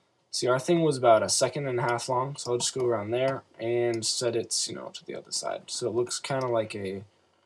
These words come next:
realistic reflection moving. I mean, you know, it's all, all of it's fake. You know, yeah, okay. Anyway, so we're back into here, and we'll just bring in our screen thingy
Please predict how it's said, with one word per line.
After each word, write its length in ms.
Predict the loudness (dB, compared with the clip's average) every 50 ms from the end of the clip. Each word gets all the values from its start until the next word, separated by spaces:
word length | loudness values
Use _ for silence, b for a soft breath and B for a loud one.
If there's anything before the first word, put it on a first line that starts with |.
| _ _ _ _ _ _ _ -4
realistic 640 | 0 4 4 6 6 6 4 0 -2 -4 -8 -8 -8
reflection 520 | -8 -4 -2 -4 -2 -2 -4 -4 -4 -4
moving. 440 | -2 -2 -2 -2 -2 -4 -6 -8 -12 -16 -18 -16
I 80 | -14 -14
mean, 220 | -14 -14 -16 -18 -20 _ _ _ _ _ _ _ _ _ _ _ -20 -20 _ _
you 120 | -6 -6
know, 180 | -4 -6 -8 -10 -12 -14 -14
it's 160 | -4 2 2
all, 240 | 2 2 2 -4 -2
all 260 | 8 12 12 12 12
of 80 | 12 10
it's 220 | 4 -2 -2 -4
fake. 420 | -4 -6 -8 -10 _ -20 -20 -20 _ -20
You 80 | -20
know, 60 | -20 -20 _ _ -18
yeah, 120 | -16 -16 -16 _ _ -14
okay. 160 | -14 -12 -14 -10 2
Anyway, 400 | 10 10 12 12 12 12 10 8 4 -4 -16 _ b b b b b b b b
so 120 | 2 4
we're 80 | 10 12
back 260 | 12 12 12 12 12
into 140 | 8 6 6
here, 340 | 6 6 6 6 6 2 0 _ -4 0
and 80 | 2 4
we'll 100 | 4 4
just 200 | 2 0 2 4
bring 240 | 4 6 6 6
in 160 | 4 4 6 6
our 160 | 6 6 6
screen 480 | 4 0 0 0 0 -2 0 -2 -2
thingy 420 | 0 0 2 4 4 4 2 0